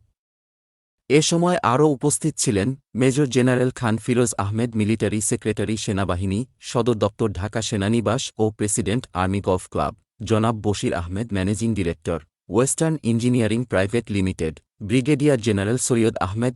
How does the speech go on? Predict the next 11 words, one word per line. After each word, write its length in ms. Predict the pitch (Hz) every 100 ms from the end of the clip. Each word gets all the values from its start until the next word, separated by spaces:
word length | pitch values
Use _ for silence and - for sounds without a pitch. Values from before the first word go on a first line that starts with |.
| -
আলী, 180 | 101
প্রধান 340 | 120 117 113 143
নির্বাহী 380 | 127 107 104 127
অফিসার, 460 | - - 120 135 117 -
আর্মি 280 | 98 120 120
গলফ 280 | 101 98 -
ক্লাব, 240 | 90 69 - _ _ _ _ _ _ _ _ _ _ _
ব্রিগেডিয়ার 600 | 107 123 160 196 175 180
জেনারেল 420 | 131 120 110 120 139
শাহনুর 480 | - 110 127 127 117
জিলানী, 360 | 113 104 110